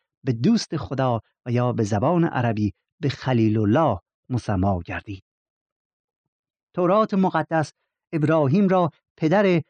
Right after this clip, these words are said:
همه ایمانداران و برکت یافتگان معرفی می‌کند و الحق لقبی است بسیار بامسما. ما ایرانیان به خاطر عقاید انسانی خاصی که داریم، ابراهیم را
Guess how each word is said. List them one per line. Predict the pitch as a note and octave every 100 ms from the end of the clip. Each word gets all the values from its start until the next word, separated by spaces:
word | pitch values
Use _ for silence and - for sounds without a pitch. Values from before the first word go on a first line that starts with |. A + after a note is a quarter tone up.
| _
همه | - C3 G3+
ایمانداران | A3 G3+ F3+ D#3+ D3+ C3+ A#2+ A2 C3 F3+ D3 _ -
و | C#3+ C3
برکت | A#2+ B2+ A#2 B2+ -
یافتگان | C#3 B2+ - B2+ G3+ C#3
معرفی | G#2 G2+ G2+ G#2+
می‌کند | F2+ - G2 F2 - -
و | C#3+
الحق | E3+ D#3 C#3+ G#3 - _
لقبی | D3 D#3+ D#3+ A3 F3+
است | D#3 -
بسیار | E3 - C3 G3 G#3+ F#3+ D3+ _ -
بامسما. | C3+ G#2+ A2 - F2+ F2 - _ _ _ _ _ _ _
ما | C3 C3+
ایرانیان | C#3 B2+ B2+ B2+ C#3 C3 _ -
به | C#3+
خاطر | C#3 A#2+ D3+ D3
عقاید | - C3+ B2 B2 C#3+
انسانی | D3+ B2 - A#2 C#3
خاصی | C3+ - D3+ - B2+
که | A#2+
داریم، | A2+ A2+ D3 C#3 _ _ -
ابراهیم | F3 E3 D#3+ D3 G#3+
را | F#3 F#3